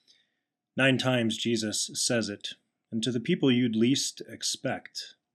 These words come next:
"Blessed are the poor in spirit, those who mourn, the meek,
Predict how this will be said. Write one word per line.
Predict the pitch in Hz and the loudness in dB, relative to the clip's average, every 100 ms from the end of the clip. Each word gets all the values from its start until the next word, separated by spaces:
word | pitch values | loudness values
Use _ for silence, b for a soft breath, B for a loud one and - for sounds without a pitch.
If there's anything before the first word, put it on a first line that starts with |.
| _ _ _ _ _ _ _ _ _ - | _ _ _ _ _ _ _ _ _ -4
"Blessed | 117 131 135 - - | 2 2 2 -2 -4
are | 123 117 | -2 0
the | 110 110 | -2 -4
poor | - 123 120 113 | -4 -2 0 0
in | 117 110 98 | -2 -4 -4
spirit, | - - 110 101 - - - _ _ _ _ _ - | -4 -2 -2 -4 -10 -14 -14 _ _ _ _ _ -4
those | 117 120 117 | 0 2 2
who | 117 | 2
mourn, | 107 110 110 101 95 - _ _ _ _ | 2 4 2 0 -6 -14 _ _ _ _
the | 104 | -4
meek, | 104 135 135 - | 2 2 0 -4